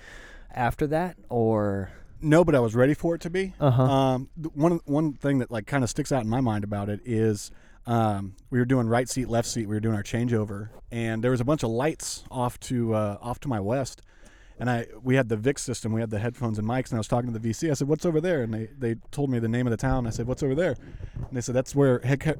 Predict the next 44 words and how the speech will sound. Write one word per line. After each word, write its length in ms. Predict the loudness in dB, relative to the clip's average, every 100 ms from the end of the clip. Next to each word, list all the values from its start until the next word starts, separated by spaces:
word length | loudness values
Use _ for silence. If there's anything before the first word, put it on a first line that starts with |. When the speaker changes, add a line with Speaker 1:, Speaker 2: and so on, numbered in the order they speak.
| -2
Speaker 2:
headquarters 460 | 0 0 2 2 2
Al-Qaeda 460 | -2 -4 -4 -6 -12 -12
is." 340 | -12 -10 -12 -10
Like, 140 | -10
Speaker 1:
Wow. 360 | -10 -12 -12 -12 -6
Speaker 2:
and 100 | -4
I 20 |
was 120 | -4
like, 160 | -6 -6
"No 100 | -6
shit. 340 | -4 -4 -4
How 120 | -2
often 140 | -2 -2
do 60 | -2
we 80 |
go 100 | 0
over 140 | 0 0
there?" 300 | -2 -2 -6 -18 -20 -10
And 80 | -4
I 60 | 0
go, 100 | 2
"We 80 | 2
don't." 300 | 2 2 -2
And 80 |
I 20 | -4
was 80 |
like, 120 | -4 -2
"Why 120 | -2
not?" 300 | -2 -4 -10 -20 -12
And, 80 | -6
like, 100 | -4
the 80 | -2
Army 220 | 0 0
goes 220 | -2 -4
over 160 | -4 -2
there, 160 | -2 -2
like, 120 | -4
special 280 | -8 -8 -8
forces 360 | -6 -6 -6
only. 220 | -6 -4
Like, 160 | -2 0
Speaker 1:
Uh-huh. 280 | 0 0 -2 -2
Speaker 2:
"No, 520 | 4 8 8 6 0 -2
uh, 280 | 2 2